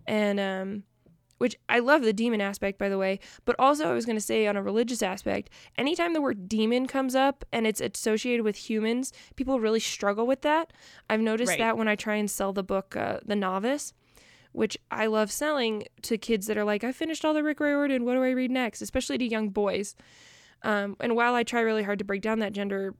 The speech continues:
Speaker 1: thing, this is, this is, um, a book that has a boy centered at the front, and I pitch it as Lord of the Rings meets Harry Potter meets Pokemon. But the little creatures that follow them around are called demons. And
Speaker 2: Yep.
Speaker 1: some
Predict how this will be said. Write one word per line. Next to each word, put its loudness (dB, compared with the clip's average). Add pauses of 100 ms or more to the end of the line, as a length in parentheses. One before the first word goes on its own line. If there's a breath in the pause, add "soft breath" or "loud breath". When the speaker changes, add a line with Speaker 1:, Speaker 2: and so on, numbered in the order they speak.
(140)
Speaker 1:
thing, 0
this -2
is, -4
this -8
is, -8
um, -2 (580)
a -2
book -4
that -2
has -4 (140)
a -4
boy -2
centered -4
at -6
the -14
front, -4
and -6
I -4 (220)
pitch -2
it -2
as -4
Lord 2
of 0
the -2
Rings -2
meets -6
Harry -2
Potter -2
meets -4
Pokemon. -2 (600 soft breath)
But 0 (160)
the -2
little 2
creatures -2
that -2
follow 2
them 0
around 2
are 0
called -4
demons. -2 (440 loud breath)
And 0
Speaker 2:
Yep. -2
Speaker 1:
some 2